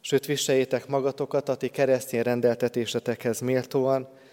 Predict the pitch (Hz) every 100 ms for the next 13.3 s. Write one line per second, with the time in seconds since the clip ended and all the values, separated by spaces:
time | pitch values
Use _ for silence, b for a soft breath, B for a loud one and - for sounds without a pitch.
0 | B B B - 113 - 151 139 127 143
1 | 139 120 120 - 143 135 123 117 120 113
2 | - 113 - 120 117 110 B B B -
3 | 143 - 139 127 120 131 120 - 117 -
4 | - 110 107 - - - 123 113 113 107
5 | - 147 131 131 117 123 120 113 - 123
6 | 127 123 113 113 113 110 110 107 - B
7 | B B B B B B 131 117 120 117
8 | - 117 - 113 104 - 113 113 107 _
9 | _ _ _ _ _ _ _ _ - 113
10 | 113 - 110 107 117 110 110 107 - 113
11 | 113 - - B B B B 160 156 151
12 | 156 160 151 147 135 131 - 147 143 139
13 | 139 135